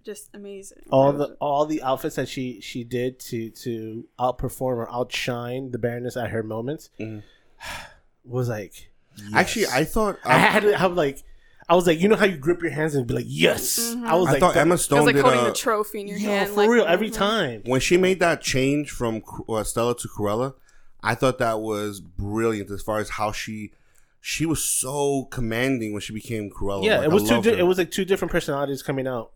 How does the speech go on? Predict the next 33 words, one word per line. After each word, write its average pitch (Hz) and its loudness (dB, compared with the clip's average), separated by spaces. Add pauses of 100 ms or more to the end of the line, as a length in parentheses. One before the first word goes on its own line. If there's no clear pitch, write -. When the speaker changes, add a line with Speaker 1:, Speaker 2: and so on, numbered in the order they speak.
(140)
Speaker 3:
Like, 104 -4
especially 147 2
Speaker 2:
Uh, 127 -4
Speaker 3:
the 123 2
way - 4
Speaker 2:
uh, - 6
Speaker 3:
she 147 0
would 139 4
Speaker 2:
uh, - 4
Speaker 3:
talk 120 0
to - -6
people 135 -2
Speaker 2:
yeah. 127 4
Speaker 3:
and 110 -4
how 107 -6
she 113 -8
approached 107 -4
it. 101 -4
I 95 -6
loved 98 -2
Speaker 2:
And 156 4
that's 190 4
Speaker 3:
it. 233 2
Speaker 2:
one 202 2
thing 185 2
I 135 2
loved 143 0
about 120 -2
it 120 -8
with 127 -2
Emma 131 -4
Stone's 127 -4
transformation 127 -6